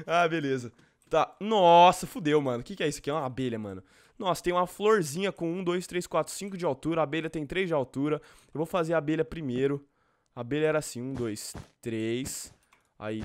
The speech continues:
três desse aqui, três desse aqui. Ela tinha um olhinho assim. Pá, pá. Aí aqui, a flor tinha...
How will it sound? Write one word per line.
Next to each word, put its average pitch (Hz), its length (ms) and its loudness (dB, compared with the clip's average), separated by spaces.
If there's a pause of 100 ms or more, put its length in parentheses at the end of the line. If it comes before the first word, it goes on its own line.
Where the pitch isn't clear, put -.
(160)
três 123 320 -4
desse 117 180 -8
aqui, 117 580 -10 (140)
três 120 240 -8
desse - 100 -12
aqui. 113 380 -10 (180)
Ela 123 160 -2
tinha 147 220 -8
um 143 60 -2
olhinho 123 240 -4
assim. 113 360 -10 (520)
Pá, 135 240 0 (320)
pá. 110 240 -2 (340)
Aí 143 220 0
aqui, 131 420 -4
a 110 140 -6
flor 131 500 -4
tinha... 131 720 -6